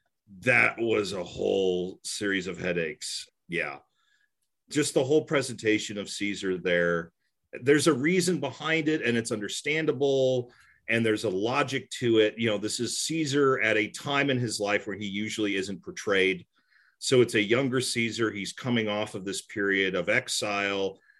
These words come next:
A-, again, there's a logic behind his characterization. There's just a lot of it that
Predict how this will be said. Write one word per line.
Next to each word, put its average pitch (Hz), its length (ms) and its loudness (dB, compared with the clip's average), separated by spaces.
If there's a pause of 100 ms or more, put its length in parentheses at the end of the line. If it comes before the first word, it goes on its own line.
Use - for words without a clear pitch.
(240)
A-, 180 100 6
again, 170 340 8
there's 135 200 4
a 160 40 6
logic 120 500 0
behind 98 460 -2
his 90 140 -6
characterization. 80 1000 -4
There's 156 240 6
just 139 220 -2
a 131 60 2
lot 92 280 -2
of 92 140 0
it 92 140 -2 (100)
that 87 180 -2